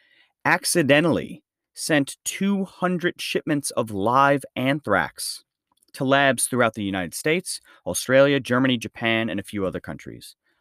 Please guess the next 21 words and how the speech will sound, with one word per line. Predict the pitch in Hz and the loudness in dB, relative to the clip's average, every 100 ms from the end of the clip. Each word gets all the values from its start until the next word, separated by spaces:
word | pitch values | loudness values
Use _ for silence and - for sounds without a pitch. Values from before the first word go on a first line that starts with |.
| _ | _
Live | 87 113 165 185 185 - | -2 4 6 6 2 -2
anthrax | 160 170 - 101 73 - - | -2 -2 -2 -2 -4 -12 -12
was | 95 | -6
actually | 104 - 123 101 | -4 -4 -8 -8
shipped | - 127 - | -6 -8 -4
out. | 123 101 - - | -2 -2 -6 -16
It's, | 92 - - - | -8 -8 -8 -12
it's | 123 - | -14 -12
shocking | - 143 139 - 104 | -8 -2 -2 -2 -8
and | 104 | -6
amazing | 101 110 104 95 | -2 -2 -2 -2
that | 87 | -4
no | - 98 | -2 0
one | 95 85 | 0 -2
was | 80 | -6
killed. | - 95 - _ _ _ _ _ _ _ _ - | -4 -4 -4 _ _ _ _ _ _ _ _ 4
Uh, | 113 110 113 | 6 6 4
in | 123 | 2
two | 113 165 | 2 4
thousand | 143 135 | 4 4
seven, | 127 - 202 156 - | 0 2 4 2 -2